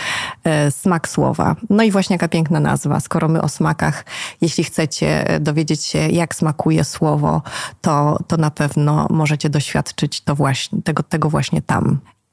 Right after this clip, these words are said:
I tuż obok jest właśnie ulica Abrahama, która nas zaprowadzi do Sopockiego, do Sopoc-, wprost w, w głąb Sopockiego Lasu, a tam się wychodzi na polanę,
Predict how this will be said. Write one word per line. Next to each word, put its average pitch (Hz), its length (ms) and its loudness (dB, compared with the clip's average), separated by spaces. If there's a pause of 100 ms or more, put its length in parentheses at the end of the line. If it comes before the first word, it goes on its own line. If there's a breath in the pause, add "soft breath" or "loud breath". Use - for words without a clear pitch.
(100)
I 208 80 2
tuż 285 180 4
obok 233 240 2
jest 220 80 4
właśnie 208 320 2
ulica 190 420 2
Abrahama, 165 580 2
która 180 220 0
nas 170 180 2
zaprowadzi 160 1080 2
do 160 360 2
Sopockiego, 147 1200 0
do 165 80 2
Sopoc-, - 420 -4
wprost - 560 -4
w, 160 240 -2
w - 80 -2
głąb 156 360 4
Sopockiego - 580 -2
Lasu, 151 640 2 (720 loud breath)
a 151 80 2
tam 190 180 2
się 190 120 -2
wychodzi 165 300 0
na 160 140 2
polanę, - 800 2